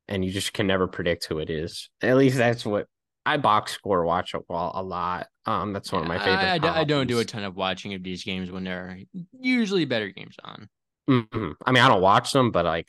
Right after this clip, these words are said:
Speaker 1: I'll just scroll through all the games for the night and just
Speaker 2: Yeah,
Speaker 1: look at
Speaker 2: yeah,
Speaker 1: final
Speaker 2: for sure, for sure.
Speaker 1: scores. Like, I'm like, "Oh, wow, Bethune-Cookman lost by forty, um, in a conference game." <laughs>
Speaker 2: Yeah,
Speaker 1: It's
Speaker 2: Zion
Speaker 1: just
Speaker 2: Harmon went
Speaker 1: weird.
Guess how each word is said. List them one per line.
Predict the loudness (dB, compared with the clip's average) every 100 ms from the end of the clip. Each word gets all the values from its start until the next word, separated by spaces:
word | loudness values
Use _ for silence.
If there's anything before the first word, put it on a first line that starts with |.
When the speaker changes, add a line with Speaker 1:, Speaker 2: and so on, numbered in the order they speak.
| -4
Speaker 1:
I'll | -4
just | -4
scroll | -8 -4 -4
through | -4 -2
all | -2
the | -2
games | -6 -8 -8
for | -4
the | -2
night | 0 0 -2
and |
just | -2
Speaker 2:
Yeah, | -4
Speaker 1:
look | -4
at | -4
Speaker 2:
yeah, |
Speaker 1:
final | -2 -2
Speaker 2:
for | -2
sure, | -2
for | 0 2
sure. | 2 0
Speaker 1:
scores. | -4 -8 -10 _ _ _ _ -8
Like, | -4 -2
I'm | 0
like, | -2 -4 _ -8
"Oh, | -4 -2
wow, | -2 -2 0 -2 -4
Bethune-Cookman | -4 -4 -4 -2 -4 -2 -4
lost | -2 -4 -4
by | -6
forty, | -6 -4 -4 -4 -8 -10 -10
um, | -6 -4 -4 -4
in | -4 -2
a | -2
conference | 0 0 0 -4 -4
game." | 0 0 2 0 -2
<laughs> | 0 4
Speaker 2:
Yeah, | 4 4 2 0 2
Speaker 1:
It's | 2 2 -2
Speaker 2:
Zion | 2 2
Speaker 1:
just |
Speaker 2:
Harmon | 4 4 6 6
went |
Speaker 1:
weird. | 4 0